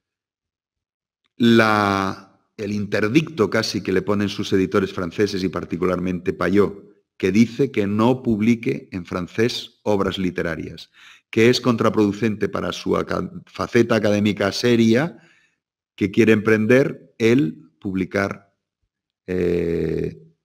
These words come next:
literatura. Y entonces nos encontramos otra vez, esto que les decía,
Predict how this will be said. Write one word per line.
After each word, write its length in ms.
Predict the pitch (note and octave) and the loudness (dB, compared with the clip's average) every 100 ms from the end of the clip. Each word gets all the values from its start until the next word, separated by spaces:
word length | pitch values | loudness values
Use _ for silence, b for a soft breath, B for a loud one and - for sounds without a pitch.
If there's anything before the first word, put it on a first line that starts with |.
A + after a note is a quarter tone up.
| - | -4
literatura. 720 | G#2 G2 F#2+ F2+ E2 A2 _ _ - | 0 2 2 0 -4 -6 _ _ -6
Y 60 | F#2 | 0
entonces 640 | G2+ G#2+ D3 D#3 - _ - | 2 4 2 0 -12 _ -8
nos 100 | G2+ | -2
encontramos 760 | G2+ G2+ G#2 A2+ C3+ - - _ _ _ | 0 2 2 4 2 -2 -14 _ _ _
otra 260 | A2 A2 G#2+ | -2 2 4
vez, 280 | B2+ C3+ - - | 2 0 -10 -10
esto 300 | G2+ - F#2+ | -6 -4 0
que 100 | G2 | 2
les 160 | F#2+ | 2
decía, 480 | G2+ F#2+ A#2+ C#3+ | 0 4 4 4